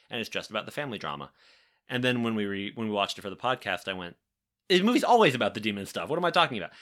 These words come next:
Like, it always relates back in some way. And I felt that way about the superhero stuff in Jessica Jones, that both Ari Aster and the folks who made Jessica Jones do such a good job of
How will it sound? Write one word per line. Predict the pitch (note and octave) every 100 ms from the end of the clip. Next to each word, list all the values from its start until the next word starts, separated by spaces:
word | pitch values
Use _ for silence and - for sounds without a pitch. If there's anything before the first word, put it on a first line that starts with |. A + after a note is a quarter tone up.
| - -
Like, | C3+ C3
it | C#3
always | D3 D3+ C#3 A2+
relates | A#2+ A2+ G#2+
back | - G#2+ A2+ A2+
in | G2+
some | - F#2+
way. | F2+ F2 E2 _ _ _ _ _ _ _ _ -
And | B2
I | A#2+
felt | - E3+
that | E3
way | C#3 A#2
about | G#2+ G#2
the |
superhero | A2 A2+ G#2+ A#2+ B2 B2+
stuff | - B2+ A#2+
in |
Jessica | A2 G#2+ -
Jones, | G2 F#2+ G2+ A2+
that | A2 G2 - _ _ _ _ _
both | A#2+ G#2+ A#2+ A#2+ - _ _
Ari | B2 A#2
Aster | G#2+ G#2 -
and | G#2 G#2
the | F#2+
folks | G2+ F#2+
who | G2+
made | F#2+
Jessica | F#2+ -
Jones | F#2 G2 F#2+
do | -
such | A2+ A#2 -
a |
good | B2 A2+ G#2+
job | G#2 G2+ G2 F#2+ -
of | G2 F2+ F2 D#2+